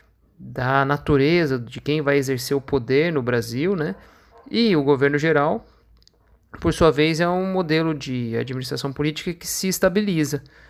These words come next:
Então, a gente vai ter aí as duas tentativas, né? A primeira tentativa, as capitanias hereditárias, descentralizadas politicamente, não funcionam. A segunda,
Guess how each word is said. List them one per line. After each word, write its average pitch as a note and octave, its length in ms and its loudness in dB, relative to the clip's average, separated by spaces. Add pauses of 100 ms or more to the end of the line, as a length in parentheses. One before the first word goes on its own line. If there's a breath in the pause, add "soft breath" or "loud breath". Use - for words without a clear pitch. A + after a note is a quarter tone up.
(580 soft breath)
Então, C#3+ 960 0
a B2 40 -4
gente C3 220 -8
vai C#3+ 100 4
ter C#3+ 180 0
aí C#3+ 200 4
as C#3+ 180 2
duas D3+ 220 -2
tentativas, D#3+ 760 0
né? D#3+ 80 0
A E3 40 2
primeira D3+ 420 0
tentativa, C#3 460 -6
as B2+ 80 -8
capitanias C3+ 420 -4
hereditárias, D#3+ 720 0
descentralizadas C3+ 1300 -2 (680 soft breath)
politicamente, C3+ 680 -2
não D3 120 -2
funcionam. G3 720 -4 (200)
A D#3 100 -6
segunda, D3 720 0